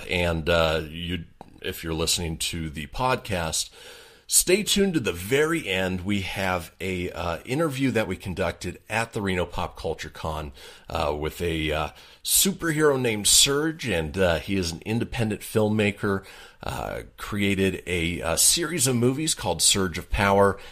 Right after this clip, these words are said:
and, uh, you can find out more about that by listening to the very end. That won't be here on the, uh, live video. You can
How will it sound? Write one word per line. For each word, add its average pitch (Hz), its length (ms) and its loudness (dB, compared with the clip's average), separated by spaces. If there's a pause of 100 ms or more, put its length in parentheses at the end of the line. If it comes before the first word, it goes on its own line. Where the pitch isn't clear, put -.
(140)
and, 87 280 0
uh, 87 40 6
you 87 140 0
can - 140 -8
find 92 320 0
out 80 300 2
more 127 380 4
about 95 360 4
that 82 320 -2 (260)
by 85 120 -4
listening 85 580 2 (160)
to 95 100 -4
the 87 80 -2
very 73 380 -2
end. 67 240 -6 (260)
That 85 160 2
won't 107 200 4
be 123 100 4
here 127 260 4
on 117 160 6
the, 98 320 2
uh, 87 260 2
live 110 300 4
video. 98 440 4
You 87 120 -2
can 78 200 -10